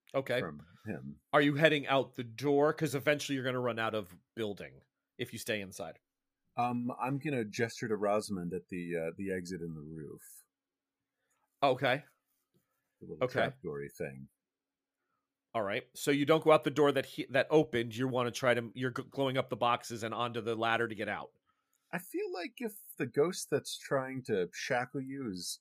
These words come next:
Speaker 2: trying to corral you towards something, you probably
Speaker 1: No.
Speaker 2: shouldn't.
Speaker 1: Th-, whatever.
Speaker 2: Call me, call me
Speaker 1: He's
Speaker 2: crazy. <laughs>
Speaker 1: No, no. He's, he's literally just following. If, and, and the idea that the door opened, that's fine. And he's not trying to push you that way.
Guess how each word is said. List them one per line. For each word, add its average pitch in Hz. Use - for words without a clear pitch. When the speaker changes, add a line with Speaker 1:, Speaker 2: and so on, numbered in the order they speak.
Speaker 2:
trying 110
to 101
corral -
you 202
towards 110
something, 110
you 82
probably 80
Speaker 1:
No. 165
Speaker 2:
shouldn't. -
Speaker 1:
Th-, -
whatever. 131
Speaker 2:
Call -
me, 185
call 165
me 220
Speaker 1:
He's 214
Speaker 2:
crazy. 196
<laughs> -
Speaker 1:
No, 208
no. 196
He's, 226
he's 233
literally 220
just 165
following. 175
If, 139
and, 151
and 147
the 139
idea 156
that 139
the 135
door 202
opened, 117
that's 147
fine. 110
And 139
he's 143
not 190
trying 196
to 147
push -
you 208
that 208
way. 220